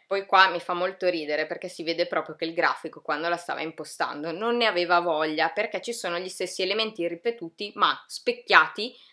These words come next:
ritagliati in modo che non si capiscano che sono proprio gli stessi, cioè se ci guardate bene. Però, cioè, proprio qua sforzarsi un minimo e fare cinque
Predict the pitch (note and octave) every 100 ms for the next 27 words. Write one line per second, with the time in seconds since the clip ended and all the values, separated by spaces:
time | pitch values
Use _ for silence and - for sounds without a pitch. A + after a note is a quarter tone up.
0 | - G3+ B3+ G3+ F#3 G3+ G3+ F#3+ F#3 G3
1 | F3+ - F#3 F#3 F#3 E3+ G#3+ - E3+ E3
2 | F3 F#3+ E3 F3+ F3+ E3+ D#3 - C#3+ C#3
3 | F3 D#3 C#3+ D#3 - C#3 D#3 C#3+ D#3+ D#3
4 | D#3 D#3 D#3 - C#4 G#3+ F3 F3 - _
5 | _ - - F3+ F3 F#3 F#3 F3 E3 -
6 | - E3 - F3 E3+ - E3+ F3 F3+ E3
7 | - E3+ - - B3+ A#3+ A#3+ A#3